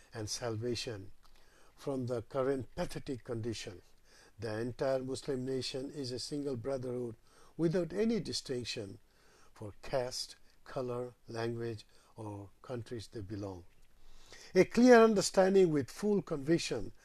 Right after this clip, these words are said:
on the above-mentioned criteria and qualities, along with a shahada, the declaration of the commitment to Tawheed, can bring the salvation for the Muslims from this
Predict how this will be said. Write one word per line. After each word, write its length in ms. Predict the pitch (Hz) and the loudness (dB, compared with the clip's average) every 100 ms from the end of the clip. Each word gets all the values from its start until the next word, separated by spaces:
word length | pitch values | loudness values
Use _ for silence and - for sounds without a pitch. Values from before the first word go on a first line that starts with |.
| - - | -20 -14
on 160 | 127 113 | -8 -4
the 200 | 135 143 | -4 -4
above-mentioned 840 | 139 160 147 139 160 156 147 135 | 0 0 0 -2 -4 -4 -10 -12
criteria 720 | - 156 143 - 143 131 113 - - - - - | -4 -2 -2 -2 -2 -2 -6 -10 -20 -20 -20 -10
and 180 | 101 - | -10 -6
qualities, 720 | - 143 143 135 127 95 - - - - - - | 0 2 2 0 -4 -6 -10 -16 -20 -20 -14 2
along 320 | 151 156 143 | 6 6 6
with 240 | 139 131 | 4 2
a 120 | - 135 | -6 -8
shahada, 720 | - 135 - 135 120 107 101 - - - | -6 -6 -2 -2 0 -4 -6 -16 -20 -14
the 100 | - | -10
declaration 840 | 95 135 - 120 120 113 127 117 123 - - - | -6 -6 -4 -2 -2 -2 -4 -6 -8 -16 -20 -8
of 140 | 113 | -8
the 140 | 101 104 | -6 -10
commitment 540 | - 127 135 131 120 - | -6 -4 -4 -4 -6 -6
to 80 | 113 | -10
Tawheed, 500 | - 110 92 110 95 - - - - - | -8 -8 -6 -8 -8 -18 -20 -20 -20 -4
can 180 | 123 113 | -2 -2
bring 500 | 104 151 175 190 175 | 4 6 8 6 2
the 120 | 160 | 0
salvation 800 | - 143 135 156 147 - 117 98 - - - - - | 2 2 2 2 2 0 -4 -4 -12 -20 -20 -20 -6
for 160 | 123 | -4
the 180 | 107 110 | -2 -2
Muslims 840 | 113 139 - 123 107 104 - - _ _ - - - - - _ _ _ - | -2 -4 -6 -8 -8 -10 -12 -12 _ _ -20 -20 -20 -20 -20 _ _ _ -12
from 300 | 131 120 117 | -6 -4 -2
this 520 | 123 120 - - - | 0 0 -2 -6 -10